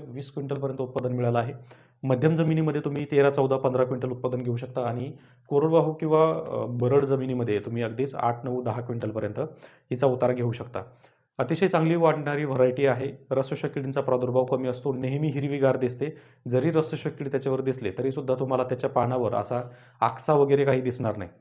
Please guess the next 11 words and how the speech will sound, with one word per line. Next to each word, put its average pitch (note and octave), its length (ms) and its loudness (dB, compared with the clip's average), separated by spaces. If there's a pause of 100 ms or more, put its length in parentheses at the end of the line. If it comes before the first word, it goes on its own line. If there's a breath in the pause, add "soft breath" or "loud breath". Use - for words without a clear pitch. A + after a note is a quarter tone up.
(520 soft breath)
आणि C#3+ 180 -2
विशेष E3 300 -4
म्हणजे D3+ 260 -4 (920)
बागायती A#2 380 0
क्षेत्रासाठी C#3+ 540 0
तर C#3 80 4
हा C3+ 140 2
टॉप C#3 280 0
वन C3+ 140 0
आहेच, A#2+ 320 -2
परंतु B2 420 -2